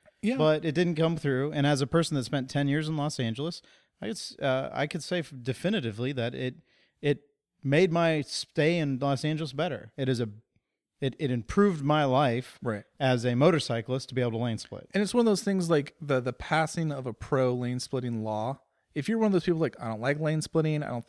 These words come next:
Speaker 1: I don't, I don't wanna do it myself, I, I think it's
Speaker 2: Sure,
Speaker 1: personally it's
Speaker 2: sure.
Speaker 1: dangerous."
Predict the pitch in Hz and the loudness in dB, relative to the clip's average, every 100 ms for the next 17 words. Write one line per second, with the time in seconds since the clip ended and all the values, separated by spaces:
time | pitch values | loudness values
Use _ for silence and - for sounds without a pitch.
0 | - 120 - 131 127 127 120 113 120 107 | -6 -6 -6 -4 -2 0 0 -2 -4 -6
1 | - 143 135 123 - - 107 - - 453 | -2 -2 -2 -6 -6 -8 -8 0 2 2
2 | 127 120 143 139 147 143 | 0 -4 -4 0 0 0